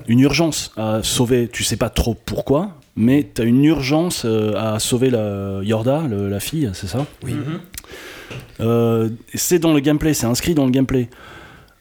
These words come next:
Speaker 1: Dans God of War, ou dans The Last of Us, ou dans, même dans Uncharted, machin,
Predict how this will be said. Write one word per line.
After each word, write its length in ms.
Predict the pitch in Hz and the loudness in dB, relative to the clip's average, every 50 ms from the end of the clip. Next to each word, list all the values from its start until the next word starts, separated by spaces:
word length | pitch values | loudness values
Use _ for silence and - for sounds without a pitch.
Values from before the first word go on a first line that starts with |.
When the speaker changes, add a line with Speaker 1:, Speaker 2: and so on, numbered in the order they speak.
| _ _ | _ _
Speaker 1:
Dans 220 | - 110 127 254 | -2 0 2 2
God 160 | 262 147 151 165 | 4 4 4 4
of 220 | 165 156 - - | 2 0 0 0
War, 320 | 170 170 170 147 120 98 - - _ _ - | 2 2 2 0 -2 -6 -10 -14 _ _ -6
ou 80 | 117 | -2
dans 160 | 117 123 120 120 | 0 2 2 2
The 60 | 107 113 | 2 2
Last 300 | 113 123 123 - - 139 | 0 2 0 2 0 0
of 180 | 123 - - | -2 0 2
Us, 400 | 143 143 139 131 - - - - - 101 | 4 4 4 2 0 -4 -8 -10 -12 -10
ou 160 | 101 107 110 | -6 -6 -2
dans, 180 | 107 117 113 113 | 0 0 2 4
même 340 | 120 131 131 127 123 113 | 4 4 4 4 4 2
dans 120 | 107 104 101 | 2 0 0
Uncharted, 560 | 110 120 120 - 127 - - - 139 131 104 | 0 2 2 0 -2 0 0 2 2 2 2
machin, 460 | 113 107 104 - - 160 165 185 180 | 0 0 0 0 2 2 2 0 -2